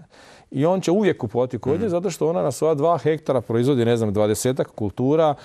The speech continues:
Speaker 1: koje je tako dobro sa svojim suprugom iskombinirala da je stalno na tržnici, da stalno nešto prodaje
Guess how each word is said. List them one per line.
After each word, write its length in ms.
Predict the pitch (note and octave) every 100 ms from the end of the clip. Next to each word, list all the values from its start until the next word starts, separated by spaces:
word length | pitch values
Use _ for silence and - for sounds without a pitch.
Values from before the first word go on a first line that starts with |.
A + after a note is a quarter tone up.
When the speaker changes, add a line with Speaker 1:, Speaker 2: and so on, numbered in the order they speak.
| - -
Speaker 1:
koje 200 | - B2+
je 40 |
tako 320 | A#2 C#3 C#3 C3+
dobro 220 | C#3 D3+
sa 120 | B2+
svojim 240 | - C#3
suprugom 480 | C3+ C3+ C3+ B2+ A#2
iskombinirala 680 | G#2 - A2 A2 A#2 C#3+ B2+
da 100 | A2
je 60 | G2+
stalno 380 | - A#2+ C3 C3+
na 120 | G2+
tržnici, 460 | - A#2+ C#3 B2 G#2+
da 120 | G2
stalno 300 | - B2+ C#3
nešto 260 | B2+ -
prodaje 440 | F2+ A#2+ E3 F#3+